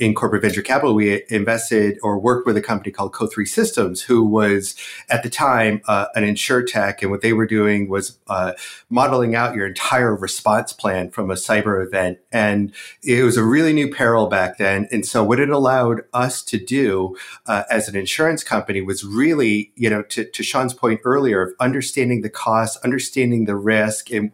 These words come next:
and what it takes to, to pay, uh, and that comes from a cyber risk. It really allowed the, the insurance company I was working for to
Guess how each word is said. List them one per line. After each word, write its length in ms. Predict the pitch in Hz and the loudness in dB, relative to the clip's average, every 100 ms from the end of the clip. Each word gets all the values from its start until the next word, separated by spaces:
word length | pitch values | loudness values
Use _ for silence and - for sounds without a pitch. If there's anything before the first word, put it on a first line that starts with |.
| - | -6
and 160 | 101 | -4
what 120 | 110 | -2
it 160 | 110 107 | -2 -4
takes 360 | - 110 107 - | -4 -4 -4 -6
to, 260 | 110 98 - | -4 -6 -6
to 160 | 107 | -8
pay, 480 | 95 - 113 107 123 - - - - | -8 -6 -6 -4 -6 -10 -14 -14 -6
uh, 200 | 107 101 113 | -2 -2 -2
and 200 | 104 - - - - | -4 -6 -20 -20 -16
that 200 | 120 101 | -6 -6
comes 260 | - 117 123 | -2 0 0
from 180 | - 131 | 0 0
a 60 | |
cyber 400 | 123 - 123 131 | -2 0 0 0
risk. 240 | 143 170 - - - - | -2 -6 -8 -12 -12 -2
It 160 | 123 | 0
really 320 | 113 131 160 151 | 2 2 4 4
allowed 600 | 123 120 120 117 110 - | 2 2 2 2 0 0
the, 220 | 110 - - _ | -2 -2 -14 _
the 120 | 117 107 | -2 -2
insurance 320 | - 127 110 | 2 0 0
company 260 | 120 110 | -2 0
I 60 | 101 | 0
was 180 | 98 95 | -2 0
working 280 | 135 143 - | -2 -2 -2
for 180 | 202 | 0
to 140 | 196 | 0